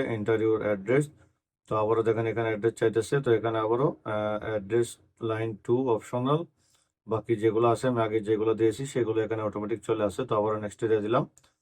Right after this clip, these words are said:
তো দেখুন এখানে "Add your mailing address", তো আমার এই পুরো অ্যাড্রেসটা কিন্তু এখানে অটোমেটিকলি চলে আসে। আবার এখানে নেক্সটে দিয়ে দিলাম। তারপর এখান থেকে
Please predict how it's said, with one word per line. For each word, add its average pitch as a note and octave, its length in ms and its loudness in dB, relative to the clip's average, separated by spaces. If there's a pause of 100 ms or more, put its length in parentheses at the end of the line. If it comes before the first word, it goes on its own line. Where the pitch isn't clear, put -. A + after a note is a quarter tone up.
(380)
তো - 80 0
দেখুন A#2 240 2
এখানে A#2+ 240 0 (120)
"Add A#2 200 2
your A#2 260 6
mailing A2 320 0
address", G#2+ 420 2
তো - 80 -2
আমার A2 180 0
এই G#2+ 100 2
পুরো A#2 220 2
অ্যাড্রেসটা A2 400 0
কিন্তু A#2 160 -2 (100)
এখানে A2 260 -2
অটোমেটিকলি A2 580 -2
চলে A2 240 0
আসে। G2+ 240 -2
আবার G#2+ 220 0
এখানে G#2+ 220 -4
নেক্সটে G#2+ 280 -8
দিয়ে A2 120 4
দিলাম। B2 220 0 (760)
তারপর A2+ 380 2
এখান A#2 280 2
থেকে A2 200 0